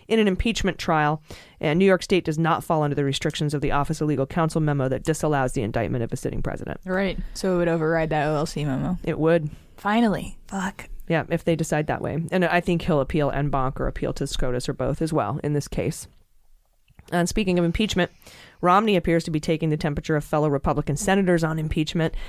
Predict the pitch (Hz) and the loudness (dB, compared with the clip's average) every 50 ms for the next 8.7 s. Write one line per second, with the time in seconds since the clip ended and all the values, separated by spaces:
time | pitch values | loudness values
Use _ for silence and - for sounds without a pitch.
0 | - - - - 170 170 170 170 170 165 160 156 151 151 180 190 - - - - | -12 -10 -2 0 2 4 4 4 4 4 4 4 2 2 0 0 -4 -10 -14 -14
1 | - - 160 175 - 202 202 208 180 170 165 156 160 160 185 220 233 262 247 - | -6 -2 -2 2 2 2 4 4 4 4 4 4 4 4 4 4 4 2 0 0
2 | - - - - - 214 208 202 202 196 175 156 160 156 - - 165 170 180 185 | -4 -8 -8 -2 2 4 4 4 6 4 4 4 2 0 0 0 2 2 4 2
3 | 190 - - 170 160 147 160 165 156 139 120 113 120 - - - - 151 135 139 | 2 2 0 -2 0 0 0 0 2 2 0 -2 -4 -6 -6 -2 -2 -2 0 2
4 | 147 143 151 156 156 151 151 147 143 156 147 151 160 160 170 170 156 151 - - | 2 2 2 2 2 2 2 2 2 2 2 2 4 4 4 4 4 2 0 2
5 | 151 151 156 156 160 143 143 156 - - 190 185 - 196 196 175 170 - - - | 2 2 2 2 2 2 0 -2 -2 0 0 0 2 4 4 4 2 2 2 2
6 | 180 175 175 165 151 135 131 - - 165 156 156 165 160 151 147 - - - 165 | 2 2 4 2 2 0 0 0 0 0 2 2 4 2 2 0 -2 -2 -2 -2
7 | 143 127 - - 139 - 143 131 135 120 127 127 - - 170 - - - - - | -2 0 -4 -6 -4 -2 -2 0 0 -2 -2 -4 -2 -2 -2 -2 -2 -4 -6 -6
8 | - - 143 127 - 143 139 160 135 - - - - - | -4 -4 -4 -2 -2 -2 -2 -2 -2 -2 -4 -6 -6 -10